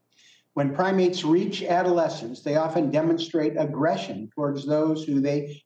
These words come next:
perceive as lower-ranking members of their troop. When kept as pets, this means these teenagers can inflict great physical harm on children,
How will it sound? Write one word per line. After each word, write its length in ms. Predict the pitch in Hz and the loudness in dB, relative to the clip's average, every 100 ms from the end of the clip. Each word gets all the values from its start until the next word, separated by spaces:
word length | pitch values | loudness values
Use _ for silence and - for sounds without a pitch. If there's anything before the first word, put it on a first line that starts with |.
| - | -6
perceive 440 | 143 156 151 147 | -2 2 4 4
as 220 | 143 139 139 - - | 2 0 -6 -12 -4
lower-ranking 1040 | 151 165 170 165 156 160 165 165 151 131 | 0 2 2 2 2 2 2 0 0 0
members 380 | 131 139 135 127 | 0 0 0 0
of 140 | 160 131 | -2 -4
their 200 | 120 - | -6 -8
troop. 400 | 160 131 - - _ _ _ _ - | -6 -6 -6 -16 _ _ _ _ -6
When 160 | 139 | -4
kept 240 | 135 175 175 | 0 0 0
as 140 | 151 | -2
pets, 520 | - - 170 - - - _ _ - | -2 -2 0 -2 -10 -20 _ _ -2
this 220 | 165 165 | -2 0
means 440 | 175 170 170 170 - | 4 4 4 0 2
these 400 | 160 156 - - | 2 2 -2 -6
teenagers 680 | 202 214 147 110 117 - - | -2 0 0 -2 -8 -12 -10
can 220 | - 147 | -4 -2
inflict 560 | 156 - 165 151 - - - | -2 -2 -4 -4 -14 -20 -2
great 280 | 165 180 - | 0 0 0
physical 420 | 180 175 185 196 | 0 2 0 -2
harm 460 | - 143 127 135 - - _ | 0 0 0 -4 -8 -18 _
on 160 | 120 113 | -10 -8
children, 600 | - 185 190 190 196 190 | -2 0 2 0 -2 -8